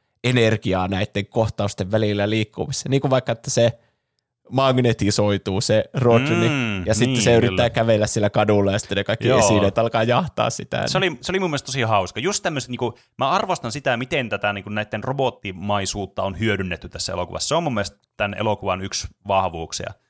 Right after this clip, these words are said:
Speaker 1: Niin.
Speaker 2: Että se, että ne on robotteja, niin sillä on merkitystä tässä elokuvassa.
Speaker 1: Jep. Se sitten pyörii siellä kadulla, ja se törmää siihen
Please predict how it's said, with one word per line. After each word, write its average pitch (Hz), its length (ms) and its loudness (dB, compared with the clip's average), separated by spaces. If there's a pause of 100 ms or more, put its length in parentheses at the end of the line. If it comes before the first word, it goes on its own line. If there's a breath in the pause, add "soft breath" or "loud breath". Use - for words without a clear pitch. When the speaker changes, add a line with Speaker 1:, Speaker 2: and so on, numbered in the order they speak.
(280)
Speaker 1:
Niin. 135 240 2
Speaker 2:
Että 123 140 0
se, 151 120 0
että 151 160 -2
ne 131 120 0
on 151 160 2
robotteja, 110 540 0
niin 101 80 -4
sillä 117 200 -2
on 117 60 2
merkitystä 120 560 -2
tässä 85 200 -6
elokuvassa. 87 640 -6 (840)
Speaker 1:
Jep. 107 260 2 (920)
Se 135 180 0
sitten - 340 -6
pyörii 123 320 2
siellä 113 220 0 (340)
kadulla, 113 520 4
ja 110 100 2
se 113 140 -2
törmää 117 480 2
siihen 120 360 -2